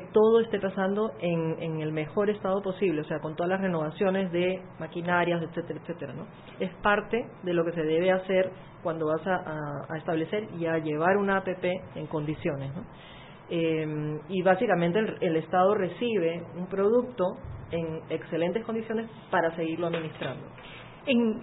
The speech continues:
Speaker 2: en Latinoamérica ya son muchos países los que tienen, eh, ya un marco legal para las A P Ps. Ahora me enseñaba la lista y creo que estamos, debemos estar entre los, entre los, entre la corta lista de los que no están utilizando en este momento la figura.
Speaker 1: Bueno, Anet, desde la vez pasada que estuvimos acá, ¿te acuerdas con,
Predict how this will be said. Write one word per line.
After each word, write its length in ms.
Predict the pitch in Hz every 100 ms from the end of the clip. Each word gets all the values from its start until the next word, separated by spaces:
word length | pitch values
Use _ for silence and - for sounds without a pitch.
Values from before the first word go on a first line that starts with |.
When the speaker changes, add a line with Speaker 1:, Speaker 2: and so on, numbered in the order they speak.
| -
Speaker 2:
en 180 | 240 226
Latinoamérica 540 | 233 226 220 262 311
ya 260 | 285 254 254
son 180 | 269 269
muchos 320 | 302 311 294
países 360 | 180 196 208 202
los 100 | 196
que 80 |
tienen, 420 | 185 202 208 208 208
eh, 280 | - 190 175
ya 140 | 208
un 160 | 208 214
marco 320 | 226 220 233
legal 380 | 220 180 196 202
para 220 | 208 196
las 120 | 180
A 120 | 185 190
P 100 | 214
Ps. 260 | 233 214 190
Ahora 180 | 190
me 100 | 226
enseñaba 360 | 226 190 196 233
la 100 | 233
lista 280 | 202 - 277
y 60 | 247
creo 140 | 220
que 80 | 226
estamos, 400 | 262 262 285 -
debemos 360 | 214 208 233 277
estar 180 | 262 269
entre 200 | 277 254
los, 140 | 190 - - 214
entre 240 | 202 220
los, 340 | 202 196 - -
entre 160 | 220 226
la 220 | 208 190
corta 300 | 277 277 285
lista 240 | 294 -
de 120 | 302 220
los 120 | -
que 100 | 185
no 380 | 196 247 277 277 - - -
están 300 | 208 214 226
utilizando 500 | 254 220 190 214 214
en 80 | 226
este 160 | 226
momento 300 | 233 196 208
la 120 | 254 196
figura. 340 | 185 294 185 156 208
Speaker 1:
Bueno, 280 | 208 185 180
Anet, 240 | 190 202 208 - 180
desde 380 | 180 175 170 180
la 160 | 175 170
vez 120 | 180
pasada 400 | 247 - 233 240
que 60 |
estuvimos 400 | 226 - 175 208 208
acá, 360 | 190 185 190
¿te 80 | 185
acuerdas 220 | 160 180 185
con, 180 | 180